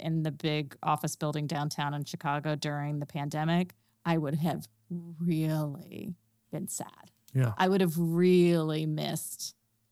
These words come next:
Speaker 1: the time we spent, 'cause we laughed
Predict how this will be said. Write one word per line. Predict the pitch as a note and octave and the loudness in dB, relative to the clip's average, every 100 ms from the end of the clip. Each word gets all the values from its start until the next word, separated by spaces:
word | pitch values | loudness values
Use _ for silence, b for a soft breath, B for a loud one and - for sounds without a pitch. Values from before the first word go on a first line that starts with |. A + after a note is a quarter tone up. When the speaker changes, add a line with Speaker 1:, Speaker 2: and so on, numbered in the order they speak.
| _ _ - | _ _ -4
Speaker 1:
the | E3+ | -4
time | - - E3 D#3+ D#3+ D#3+ D#3+ D#3 - _ _ _ | -2 -2 0 2 0 0 0 -4 -8 _ _ _
we | F3+ F3+ F3 | 2 4 4
spent, | F3 - E3 | 2 -4 0
'cause | F#3+ E3 | 0 2
we | F3+ G3+ G3+ G#3 | 2 4 6 4
laughed | G#3 E3 D#3+ D#3 D#3 D#3 _ - | 2 2 2 2 0 -2 _ -18